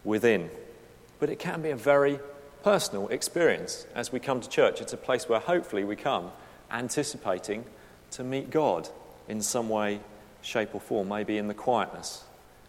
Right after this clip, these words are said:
We don't get a lot of quiet here at All Souls, but there is sometimes. Meeting God in the quietness, listening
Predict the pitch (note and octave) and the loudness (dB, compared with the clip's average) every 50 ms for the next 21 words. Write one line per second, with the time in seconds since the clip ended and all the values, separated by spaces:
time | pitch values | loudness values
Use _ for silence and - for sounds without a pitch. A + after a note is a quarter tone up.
0 | - - - - - - - - G2 G2+ G2+ G2 F#2 F2+ F2+ E2+ E2+ - - - | -20 -20 -20 -20 -20 -20 -16 -12 -10 -8 -8 -6 -6 -6 -4 -6 -6 -8 -6 -2
1 | - G2 F#2 F2 E2+ - G2+ F2+ F2+ - F#2+ F2 - F#2+ E2+ E2+ E2+ - - - | -2 0 0 -2 -6 -6 -6 -4 -4 -4 -4 -4 -4 -4 -4 -4 -4 -6 -8 -6
2 | B2 C3+ C3 A#2 - - G2+ F#2 - - D#2+ E2 E2+ E2+ - - - - A#2 B2 | -6 -4 -4 -4 -4 -6 -8 -8 -8 -12 -12 -12 -14 -16 -18 -18 -14 -8 -8 -8
3 | A#2+ - A#2+ G#2+ - B2 A2+ A2 G#2+ G#2 - - - - - - - - - - | -6 -6 -8 -4 0 4 4 6 6 4 2 -2 -10 -12 -16 -18 -18 -20 -20 -20
4 | - - - - A#2 A#2+ A#2+ A2+ A2+ - - B2 A2+ G#2+ G#2+ - - F#2 F2 - | -20 -14 -8 -4 -2 -2 -2 -2 -4 -2 0 2 4 2 2 0 -4 -8 -8 -6
5 | - A#2 A#2+ B2 A#2+ - - G#2+ F#2+ F2+ F2 | -4 -2 -2 -2 -2 -4 -6 -6 -8 -8 -8